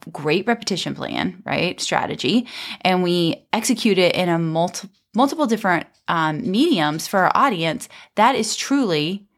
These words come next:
a great content, or is part of a great content strategy. The second thing is, is that content that activates my audience, meaning that they wanna go take action.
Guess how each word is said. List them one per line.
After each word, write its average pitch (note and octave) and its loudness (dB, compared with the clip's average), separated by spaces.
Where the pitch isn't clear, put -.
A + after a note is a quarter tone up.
a G#3 2
great D#3 -2
content, - 0
or - -2
is F#3 -2
part F#3+ 2
of E3+ -4
a E3+ -6
great E3 0
content - 0
strategy. - -2
The A3 2
second C4+ 2
thing A3+ 2
is, G#3 2
is G3+ -2
that F3+ -2
content A3+ 0
that E3+ 0
activates F3 -6
my D#3+ -6
audience, - -12
meaning A#3 2
that G3+ 0
they G#3 0
wanna A#3 4
go A#3 4
take A#3+ 2
action. B3 -4